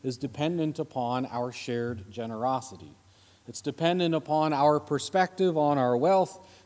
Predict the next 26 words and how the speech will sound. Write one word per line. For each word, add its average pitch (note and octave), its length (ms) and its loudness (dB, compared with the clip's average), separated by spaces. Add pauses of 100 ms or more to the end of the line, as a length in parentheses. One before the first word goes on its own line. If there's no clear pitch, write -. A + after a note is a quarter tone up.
that B2+ 140 -4
we B2 240 -6 (120)
have A#2+ 180 -6
entrusted D3+ 760 0 (800)
to G3+ 240 -2
God, B2+ 560 4 (360)
that's - 240 -8
been C3 140 -6
entrusted C3 600 -2
to D#3 240 -2
us B2 160 0
by D3 320 2
God, D2+ 400 -10
and G#2+ 140 -16 (100)
how D#3 240 2
we D3 360 -2
choose B2 600 -6
to A#2 460 -8
invest G#2 500 -8
it. - 260 -20 (1600)
Of B2+ 80 -14
course, F3 300 -2
it D#3+ 80 2
goes D3+ 260 4
beyond C#3 680 2 (160)
our A#2 400 0